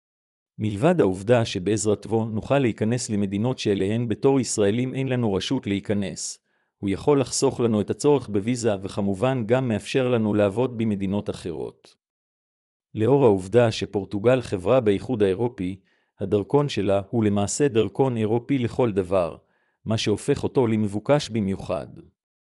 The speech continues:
זכאות לדרכון פורטוגלי. הזכאות לדרכון פורטוגלי מוענקת למי שהוא צאצא למגורשי ספרד ופורטוגל על ידי הממשלה הפורטוגלית. כדי להוציא את הזכאות הזו לפועל יש צורך לנהל הליך בירוקרטי מול הרשויות המקומיות בפורטוגל,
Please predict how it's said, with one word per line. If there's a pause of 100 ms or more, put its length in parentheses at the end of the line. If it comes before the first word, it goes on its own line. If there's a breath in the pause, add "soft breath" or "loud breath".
(640)
זכאות
לדרכון
פורטוגלי. (1000)
הזכאות
לדרכון
פורטוגלי
מוענקת
למי
שהוא
צאצא
למגורשי
ספרד
ופורטוגל
על
ידי
הממשלה
הפורטוגלית. (1000)
כדי
להוציא
את
הזכאות
הזו
לפועל
יש
צורך
לנהל
הליך
בירוקרטי
מול
הרשויות
המקומיות
בפורטוגל,